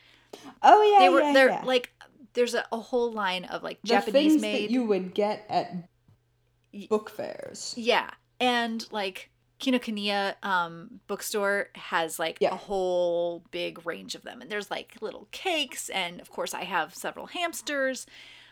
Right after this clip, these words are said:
Speaker 2: um,
Speaker 1: <laughs>
Speaker 2: a burger, et cetera. Well, I had one that was a donut, and I took it apart, and I took the frosting piece of eraser from the donut, and I stitched it onto a piece of embroidery.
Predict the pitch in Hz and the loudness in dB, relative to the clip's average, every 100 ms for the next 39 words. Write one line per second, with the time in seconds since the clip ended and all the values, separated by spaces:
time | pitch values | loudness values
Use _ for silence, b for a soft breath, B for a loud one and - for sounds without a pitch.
0 | B 208 190 170 175 175 196 208 208 - | B -2 -2 -2 -8 -12 -8 -4 -4 -6
1 | 855 880 880 807 311 208 - 196 185 240 | -18 -18 -14 -16 -14 -18 -8 -8 -2 0
2 | 240 226 220 - 208 190 196 196 - 214 | 0 0 -4 -2 0 0 0 -4 0 0
3 | 254 277 240 233 202 202 185 185 180 226 | 0 -2 -2 -6 -4 -6 -6 -6 -6 -4
4 | 294 - b b b b 208 202 202 247 | -6 -8 b b b b -4 -4 -4 -6
5 | 294 262 - 196 - - 196 196 190 254 | -6 -6 0 0 0 -6 -6 -6 -6 -10
6 | 208 - - 180 208 - 311 320 330 330 | -10 -10 -2 0 0 -6 -8 -10 -10 -16
7 | _ _ _ _ _ _ - 269 262 - | _ _ _ _ _ _ -10 -4 -2 -2
8 | 220 208 196 196 202 - - - 220 _ | -6 -4 -4 -2 -4 -4 -6 -6 -10 _
9 | - 190 185 175 175 165 156 269 - b | -12 -10 -10 -8 -8 -6 -4 -4 -6 b
10 | b b b b b - 214 - - 196 | b b b b b -8 -8 -6 -6 -4
11 | 208 - - 247 240 - 254 - 202 202 | -4 -8 -8 -8 -8 -4 -4 -4 -4 -2
12 | 208 202 226 202 - - 202 - 185 180 | -4 -6 -4 -4 -6 -10 -10 -10 -8 -10
13 | 175 165 175 233 254 269 | -6 -6 -6 -6 -6 -8